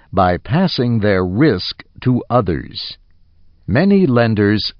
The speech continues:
sell their mortgages to investment banks. The banks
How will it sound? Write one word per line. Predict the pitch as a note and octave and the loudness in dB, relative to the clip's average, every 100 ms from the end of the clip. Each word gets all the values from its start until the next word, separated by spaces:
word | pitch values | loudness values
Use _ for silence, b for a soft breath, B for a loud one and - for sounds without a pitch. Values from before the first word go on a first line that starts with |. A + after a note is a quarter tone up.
| - | -12
sell | - - G3 E3 F2 D#2 | -8 -2 0 0 -2 -4
their | D2+ D#2+ D#2 | -4 -2 -2
mortgages | F2+ F2+ D#2+ D2+ G#2 D3+ - _ _ - | -2 -2 -4 -4 -2 -2 -6 _ _ -2
to | B2+ | 2
investment | C#3 A#2 F2+ A#2 - F2 D2 - | 2 2 0 -2 -4 -6 -6 -4
banks. | F2+ D#2 - - - - - _ _ _ - | -2 -2 -6 -18 -18 -20 -20 _ _ _ -8
The | E2+ | -6
banks | C#2 G2 E2 D#2+ F#2+ | 0 0 0 -4 -8